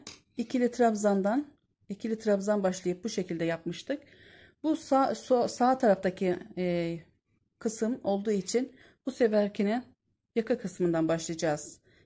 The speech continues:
Yani ikisi sağlı sollu oluyor ya yeleklerimizin. Bunu bu taraftan başlamıştım. Bu seferkini de sol taraftan yaka kısmından başlayacağız. Yaka kısmını başlamak için de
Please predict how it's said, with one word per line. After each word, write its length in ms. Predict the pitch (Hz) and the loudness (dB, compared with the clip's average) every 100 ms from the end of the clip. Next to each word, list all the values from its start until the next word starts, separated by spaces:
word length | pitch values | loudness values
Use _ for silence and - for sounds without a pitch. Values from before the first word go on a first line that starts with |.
| - | 0
Yani 220 | 202 185 | 2 2
ikisi 360 | - - - 214 | 0 -4 -8 -4
sağlı 340 | - 214 214 | 4 4 4
sollu 300 | 220 226 226 | 2 2 4
oluyor 260 | 277 370 233 | 4 4 4
ya 100 | 180 | 2
yeleklerimizin. 760 | 180 185 175 165 160 160 165 - - _ _ _ - | 2 0 2 2 2 0 -4 -8 -20 _ _ _ 0
Bunu 340 | 269 285 320 | 2 4 2
bu 60 | 311 | 4
taraftan 400 | 262 240 214 196 | 2 4 2 4
başlamıştım. 600 | 202 - 196 - 277 294 _ _ | 2 2 -4 -2 -6 -6 _ _
Bu 80 | 285 | -6
seferkini 640 | - 226 214 - 208 202 | 0 0 0 -4 -6 -2
de 100 | 226 | -2
sol 220 | 240 220 196 | 0 0 2
taraftan 580 | 185 175 - 240 - _ - | 2 2 -2 -4 -6 _ -4
yaka 220 | 214 220 | 0 0
kısmından 500 | 214 196 202 190 190 | -2 -4 0 2 2
başlayacağız. 560 | 170 - 160 156 151 - - - - | 0 -2 -4 -2 -4 -8 -20 -16 -4
Yaka 240 | 277 311 | 0 0
kısmını 360 | 311 262 220 220 | 0 0 0 2
başlamak 460 | 233 233 240 240 220 | 2 0 0 0 -2
için 320 | - 175 175 | -2 -2 0
de 260 | 185 240 | -2 -4